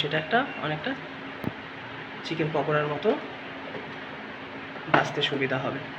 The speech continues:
চিকেনটার সঙ্গে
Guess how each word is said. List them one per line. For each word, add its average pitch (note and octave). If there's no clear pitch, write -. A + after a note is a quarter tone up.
চিকেনটার C#3+
সঙ্গে C#3+